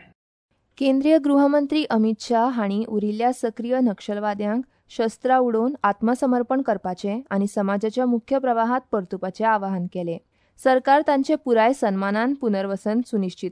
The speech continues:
करतलो, अशें आज छत्तीसगडांतल्या बस्तरचे विभागीय मुख्यालय आशिल्ल्या जगदलपुरांत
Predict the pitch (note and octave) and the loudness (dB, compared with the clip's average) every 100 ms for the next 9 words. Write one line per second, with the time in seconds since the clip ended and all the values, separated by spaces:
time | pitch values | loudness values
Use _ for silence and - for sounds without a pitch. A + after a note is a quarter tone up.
0 | - F3+ F3 F#3+ G3+ B3+ - _ - A3+ | -6 -8 -4 -2 0 -2 -4 _ -4 -2
1 | C4 A#3+ B3 C#4 A3+ G3+ A3 A#3 A#3+ A#3 | 0 2 0 0 -6 -6 -6 -4 0 2
2 | A3 A#3 B3 A3+ F#3 - G3+ G3 - A#3+ | 0 0 0 0 -4 -4 -6 -6 -2 -2
3 | F#3+ F#3 F#3 G3+ A#3+ A3+ G3 - G3 G3 | -2 -6 -6 -4 -4 -4 -6 -8 -8 -4
4 | G#3 A3 F3+ F#3+ F3 F3 G#3+ - _ _ | -6 -6 -10 -10 -8 -6 -8 -10 _ _
5 | G#3 G#3 F#3+ G#3+ A3+ B3+ B3 B3+ | -6 -4 -2 -4 -4 -2 0 0